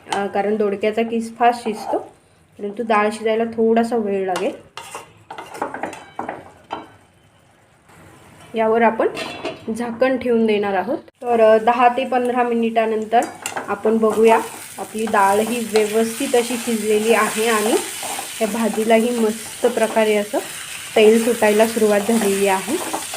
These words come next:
याचा अर्थ आता आपली भाजी almost तयार आहे. आपण गॅस बंद करूया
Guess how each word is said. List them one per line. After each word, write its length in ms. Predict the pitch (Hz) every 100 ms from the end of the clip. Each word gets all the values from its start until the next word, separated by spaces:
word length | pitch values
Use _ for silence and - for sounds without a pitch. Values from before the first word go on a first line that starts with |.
| 226
याचा 280 | 202 220 208
अर्थ 220 | 208 -
आता 220 | 240 233
आपली 240 | 208 220 214
भाजी 340 | 214 196 277 359 - - -
almost 380 | 208 208 226 220 -
तयार 260 | 208 220 247
आहे. 220 | 247 339 - -
आपण 220 | - 196
गॅस 220 | 202 226
बंद 360 | 226 208 190 196
करूया 380 | 302 240 233